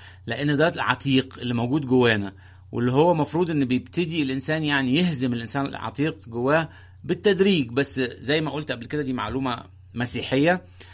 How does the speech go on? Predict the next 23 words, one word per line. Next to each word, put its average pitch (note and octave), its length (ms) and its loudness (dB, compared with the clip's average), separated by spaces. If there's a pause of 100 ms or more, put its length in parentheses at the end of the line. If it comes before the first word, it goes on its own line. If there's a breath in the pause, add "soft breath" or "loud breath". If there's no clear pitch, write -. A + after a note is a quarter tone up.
(260 loud breath)
الطبع E3 480 2
القديم C#3 360 0
في - 80 -10
الإنسان C#3 540 -2 (460)
مش C3+ 600 0 (120)
بيموت B2+ 880 0 (100)
طول F3 100 0
ما D#3 60 2
الإنسان C#3 300 -2
عايش، B2 540 0 (100)
يعني F#2+ 220 -10
حتى - 300 -6
نهاية C3+ 380 0
حياتك C#3+ 300 -4
على A2 100 -2
الأرض C#3+ 240 -2 (320 loud breath)
هيبقى B2 260 0
جواك C3+ 300 4
الصراع C3 380 2
ما G#2+ 140 -2
بين D3 200 2
العتيق C3 1120 -2
والجديد، A#2 1040 -2